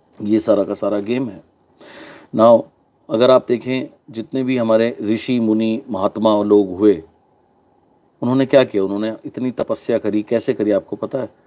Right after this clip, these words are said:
वो ध्यान में बैठे, एक उदाहरण दे रहा हूँ। सपोज उन्होंने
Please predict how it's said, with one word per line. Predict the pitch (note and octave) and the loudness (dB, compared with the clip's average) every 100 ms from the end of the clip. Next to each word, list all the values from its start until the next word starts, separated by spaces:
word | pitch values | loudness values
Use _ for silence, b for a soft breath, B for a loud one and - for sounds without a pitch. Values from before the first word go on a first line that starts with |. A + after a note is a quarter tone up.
| b b b b _ A2+ | b b b b _ -4
वो | G#2 | -2
ध्यान | G#2 G#2 | 0 2
में | A#2 A#2 | 2 0
बैठे, | G#2+ G2+ A#2+ D3 _ _ _ _ _ - | 0 0 -4 -8 _ _ _ _ _ -8
एक | - - | -4 -2
उदाहरण | A#2+ A#2+ C3 A#2+ | 4 4 4 2
दे | G2+ | -2
रहा | F2 | -4
हूँ। | G#2 _ | -16 _
सपोज | G#2+ A#2 A2+ | -12 -10 -8
उन्होंने | A2 A2 A2 | -6 -6 -6